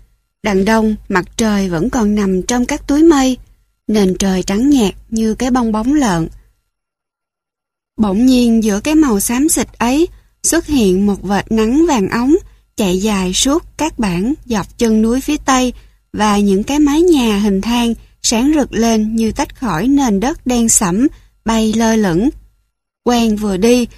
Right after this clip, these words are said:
vừa giảng giải những vẻ đẹp mà anh rất mê say ở thung lũng Điện Biên này. Buổi sáng như thế nào, vào lúc trưa như thế nào, tối đến khung cảnh lại biến đổi ra sao. Rồi anh hỏi Tấm, "Ở quê cháu có đẹp được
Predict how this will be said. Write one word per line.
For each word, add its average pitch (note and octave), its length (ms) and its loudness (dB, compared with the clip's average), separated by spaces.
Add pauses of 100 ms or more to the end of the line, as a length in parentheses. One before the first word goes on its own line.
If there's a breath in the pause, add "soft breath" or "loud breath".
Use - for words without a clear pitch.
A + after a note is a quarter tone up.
(180 soft breath)
vừa A#3 140 2
giảng G#3 320 2
giải A3+ 260 0
những B3 200 0
vẻ A#3+ 200 -2
đẹp B3 340 0
mà G#3 220 0
anh G#3+ 180 0
rất C#4 240 -2
mê C#4 200 4
say B3+ 400 0
ở F3 220 -4
thung B3+ 240 0
lũng G#3+ 280 0
Điện F#3+ 220 2
Biên A3 240 2
này. F#3+ 260 0 (500)
Buổi F3 180 0
sáng C4 420 2
như C#4 140 4
thế C4 160 0
nào, G#3 380 2 (400 soft breath)
vào G#3+ 240 0
lúc - 240 -4
trưa C#4 240 2
như C#4 220 4
thế D4+ 180 2
nào, G#3+ 400 2 (460)
tối A#3+ 200 -2
đến B3+ 320 2
khung A#3 280 0
cảnh F3+ 260 -2
lại A#3 180 0
biến B3+ 240 2
đổi A3 180 0
ra C4+ 160 -2
sao. C4 360 0 (500)
Rồi F#3+ 320 0
anh G3+ 220 -2
hỏi G#3 340 0
Tấm, B3 260 2 (720)
"Ở G3 220 0
quê A#3+ 200 0
cháu B3 480 -2
có E4 120 0
đẹp B3 280 -2
được G#3 240 -4